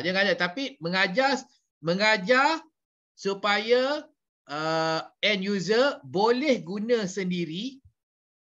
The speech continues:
Ah, itu lagi memerlukan kesungguhan tu. Kan? Sekadar mengajar nak bagi tahu, ah, kita ada feature ni. Ini feature dia.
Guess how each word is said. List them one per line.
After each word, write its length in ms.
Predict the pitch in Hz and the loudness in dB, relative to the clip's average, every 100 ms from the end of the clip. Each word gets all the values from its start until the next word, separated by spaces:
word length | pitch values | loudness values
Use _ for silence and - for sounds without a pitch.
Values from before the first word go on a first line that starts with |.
| _ _ _ - | _ _ _ -8
Ah, 80 | 113 | -8
itu 160 | 120 240 | -2 0
lagi 400 | 208 202 196 175 | 2 0 -2 0
memerlukan 480 | 175 180 175 180 | -2 0 0 -2
kesungguhan 640 | 175 175 185 190 208 262 262 | -2 -4 -2 0 2 0 2
tu. 320 | 269 147 - _ _ _ _ _ _ _ _ _ 160 | -2 -2 -8 _ _ _ _ _ _ _ _ _ -2
Kan? 440 | 240 226 131 113 _ _ _ | 2 4 2 -8 _ _ _
Sekadar 640 | - 180 180 202 196 226 202 | -8 -6 -2 0 2 0 0
mengajar 480 | 208 208 202 226 214 | -2 -2 0 0 -2
nak 80 | |
bagi 240 | 196 214 214 | -4 -6 -4
tahu, 160 | 220 | -4
ah, 160 | 139 131 | -2 -4
kita 400 | 151 160 202 185 | -6 -4 0 2
ada 160 | 185 180 | 0 -4
feature 480 | 180 - 180 165 | -8 -2 2 2
ni. 160 | 143 131 | 0 -6
Ini 160 | 226 254 | -4 -6
feature 400 | 247 - 247 247 | -6 0 2 2
dia. 160 | 190 | -2